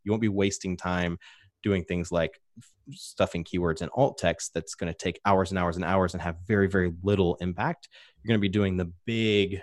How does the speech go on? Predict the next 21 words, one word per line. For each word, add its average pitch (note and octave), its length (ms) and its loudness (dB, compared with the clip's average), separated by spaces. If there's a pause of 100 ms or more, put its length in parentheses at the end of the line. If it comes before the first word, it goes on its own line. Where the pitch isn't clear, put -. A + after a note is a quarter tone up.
broad G#2 440 4
strokes - 540 -2
that F2 100 -2
are E2+ 100 -2
likely E2+ 300 -4
to D#2 80 -12
have D#2+ 160 -8
a E2+ 40 -6
huge B2+ 720 2
impact E2 400 -10
on D2+ 140 -10
ranking. D2 400 -14 (400)
So D#3+ 100 6
that's F#3 120 6
kind A3 140 6
of E3+ 60 6
the C3 160 6
idea F#2+ 380 0
of D2+ 80 -8
the E2 80 -8
course. - 420 -10